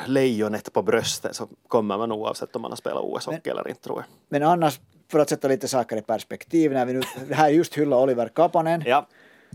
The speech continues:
Speaker 2: så nu är det så att båda har spelat färre matcher än Oliver Kapanen, men både Kaapo Kakko och Mattias Macelli har gjort mer poäng än Oliver Kapanen.
Speaker 1: Men inte fler mål.
Speaker 2: Nej, inte fler mål, men fler poäng.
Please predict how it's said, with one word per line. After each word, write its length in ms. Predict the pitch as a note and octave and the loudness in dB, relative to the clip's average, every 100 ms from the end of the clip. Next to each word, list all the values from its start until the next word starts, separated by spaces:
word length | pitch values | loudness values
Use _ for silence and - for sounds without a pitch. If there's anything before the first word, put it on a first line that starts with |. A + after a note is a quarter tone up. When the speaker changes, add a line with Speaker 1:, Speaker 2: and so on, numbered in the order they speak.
| - _ _ - | -20 _ _ -8
Speaker 2:
så 140 | C#3 | -2
nu 140 | D3+ | 2
är 40 | D3+ | 4
det 120 | C3+ | 2
så 180 | D#3+ D#3 | 4 4
att 160 | C#3 - _ _ _ _ | 4 -2 _ _ _ _
båda 320 | C#3+ F3+ D#3 | 2 4 6
har 120 | A2+ | 2
spelat 360 | F2 - C3+ B2+ | -2 0 2 2
färre 320 | D#3 E3 B2+ | 4 4 4
matcher 480 | B2 C#3+ D3 - G#2+ | 2 0 0 -2 -4
än 120 | G2+ | -4
Oliver 300 | G2 F#2+ F#2 | -6 -6 -8
Kapanen, 560 | F#2 G2+ - F#2 E2+ E2+ _ | -8 -8 -8 -10 -10 -16 _
men 160 | A#2 A2 | -8 0
både 200 | C3 A#2 | 0 0
Kaapo 300 | A#2+ A2+ G#2+ | -2 -2 -2
Kakko 340 | - A#2+ - | -4 -4 -4
och 60 | G#2 | -8
Mattias 280 | G2 G#2 - | -6 -8 -8
Macelli 420 | G#2+ C3+ A#2 G2+ | -8 -4 -4 -4
har 100 | F#2 | -10
gjort 180 | G2+ G2+ | -12 -12
mer 180 | A2+ G2+ | -14 -8
poäng 280 | B2 A#2+ G2+ | -2 -2 -4
än 100 | E2 | -10
Oliver 280 | - - - _ | -18 -18 -18 _
Kapanen. 260 | - _ _ _ _ _ _ - | -20 _ _ _ _ _ _ -12
Speaker 1:
Men 120 | G2+ | -8
inte 140 | G2 | -8
fler 160 | - G2+ | -8 -10
mål. 300 | G2+ A#2 - _ _ _ | -6 -8 -8 _ _ _
Speaker 2:
Nej, 420 | - D3 E3+ C#3+ - | -14 -10 -4 -4 -4
inte 200 | - D#3+ | -8 -6
fler 200 | - A#2 | -2 0
mål, 260 | C3+ F3 C3+ | 2 2 2
men 100 | A#2 | 0
fler 160 | B2+ | -4
poäng. 280 | A#2 C3 G2+ | -6 -6 -6